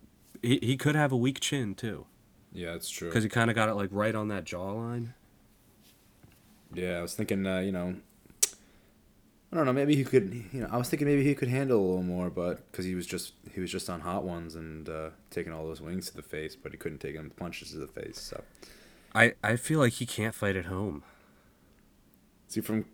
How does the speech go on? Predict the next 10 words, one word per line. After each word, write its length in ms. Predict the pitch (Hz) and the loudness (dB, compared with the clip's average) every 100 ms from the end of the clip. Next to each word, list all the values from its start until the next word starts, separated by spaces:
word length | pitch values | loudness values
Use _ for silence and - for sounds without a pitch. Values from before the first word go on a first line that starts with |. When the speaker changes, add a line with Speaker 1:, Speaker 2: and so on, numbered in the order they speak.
| - | 0
Speaker 1:
'Cause 100 | 107 | 2
I'm 80 | 107 | 2
Speaker 2:
Texas? 340 | 135 - - - _ - _ - - | 0 -4 -10 -20 _ -20 _ -20 -4
Speaker 1:
Yeah, 280 | 104 104 | 0 0
he, 220 | 87 110 101 | 2 0 0
he's 160 | 101 | 0
from 220 | - 107 | 2 2
Houston. 440 | 98 104 - 78 78 _ 87 | 2 0 -2 -6 -12 _ -14
Speaker 2:
Yeah. 240 | 85 80 - _ _ _ _ _ | -12 -12 -16 _ _ _ _ _
Huh. 140 | 131 | -6